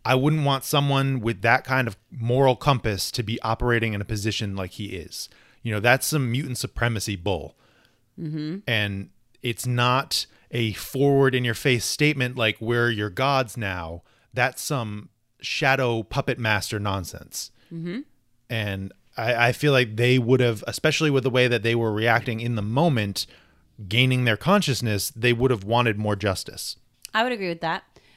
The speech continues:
Speaker 2: I do think, however, we haven't seen the end of it.
Speaker 1: For sure. I'd hope. 'Cause, you know, no plots are ended.
Speaker 2: No plots are ended.
Speaker 1: The Krakoan for next issue
Speaker 2: Is?
Speaker 1: Solemn.
Speaker 2: Solemn?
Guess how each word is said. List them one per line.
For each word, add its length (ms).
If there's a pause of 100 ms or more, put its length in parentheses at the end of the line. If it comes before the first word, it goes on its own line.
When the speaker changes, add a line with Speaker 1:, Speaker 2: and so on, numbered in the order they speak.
(180)
Speaker 2:
I 140
do 280
think, 360
however, 640 (380)
we 160
haven't 260
seen 220
the 120
end 200
of 100
it. 140 (580)
Speaker 1:
For 140
sure. 300 (200)
I'd 140
hope. 260 (420)
'Cause, 300
you 80
know, 220 (520)
no 200
plots 440
are 120
ended. 460 (180)
Speaker 2:
No 280
plots 400
are 80
ended. 400
Speaker 1:
The 400
Krakoan 380
for 80
next 240
issue 240 (600)
Speaker 2:
Is? 580
Speaker 1:
Solemn. 840 (440)
Speaker 2:
Solemn? 1000